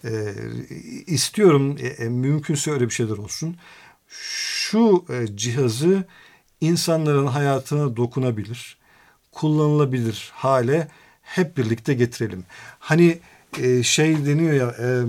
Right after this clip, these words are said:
hani, e, milli savunma, e, endüstrisini yaratalım, biz, bizim cihazlarımız, e, olsun, yurt dışına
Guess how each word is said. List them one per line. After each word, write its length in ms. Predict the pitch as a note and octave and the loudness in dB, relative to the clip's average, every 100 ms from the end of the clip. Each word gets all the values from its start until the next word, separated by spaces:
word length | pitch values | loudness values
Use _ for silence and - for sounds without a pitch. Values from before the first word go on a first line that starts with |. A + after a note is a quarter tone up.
| A#2+ G#2 - | -4 -8 -14
hani, 260 | - A#2 B2 - | -6 -4 -4 -6
e, 160 | A2+ G#2+ A#2 - - _ | -6 -6 -10 -18 -20 _
milli 200 | A#2 A#2 | 0 2
savunma, 640 | C3+ C#3 C3 C3 C#3+ C#3+ A#2 | 2 2 0 2 2 2 0
e, 40 | A#2+ A#2+ B2 | -2 -4 -2
endüstrisini 800 | B2 B2+ A#2+ C3 A#2 - B2+ B2+ | -2 -2 -2 -4 -4 -2 0 2
yaratalım, 680 | B2 B2 B2 A#2 A#2+ B2 A2+ | 2 0 0 0 0 -2 -2
biz, 340 | A#2 A#2 B2+ | -2 -2 -4
bizim 500 | G#2+ G#2 E3 F3 D3+ | -4 2 4 4 2
cihazlarımız, 840 | A#2 A#2+ B2+ A#2 B2+ B2 B2 A2+ - - | -4 -2 -2 0 0 2 2 0 -6 -8
e, 100 | A#2+ A2+ | -6 -4
olsun, 520 | B2+ A#2+ - B2 B2 - - - - | -2 -2 0 -2 -2 -6 -20 -14 -4
yurt 220 | C3+ C#3+ | -4 -2
dışına 380 | C#3 C#3 C3 | -2 0 0